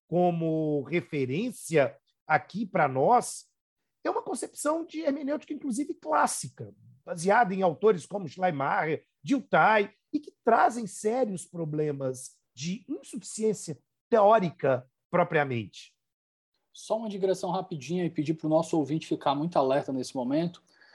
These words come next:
Speaker 2: e ouvir a nossa aula anterior com o professor André Coelho, onde a gente discutiu a teoria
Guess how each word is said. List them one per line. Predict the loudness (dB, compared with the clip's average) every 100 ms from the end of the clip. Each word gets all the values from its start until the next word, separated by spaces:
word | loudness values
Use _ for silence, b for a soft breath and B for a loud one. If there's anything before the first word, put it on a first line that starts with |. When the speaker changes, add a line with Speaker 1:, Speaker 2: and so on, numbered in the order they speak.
| b b
Speaker 2:
e | 0 0 6
ouvir | 8 8 6 4
a | 6
nossa | 6 4 4 4
aula | 8 6 6 2
anterior | 0 0 2 0
com | -2
o | -6
professor | -6 -6 -4 -2
André | 2 0
Coelho, | 0 -2 -2 -4 -12
onde | -10 -6 0
a | 0
gente | 0 -6 -4
discutiu | -6 -4 -6 -6 0 2
a | 2
teoria | 6 8 8 4 4 4 4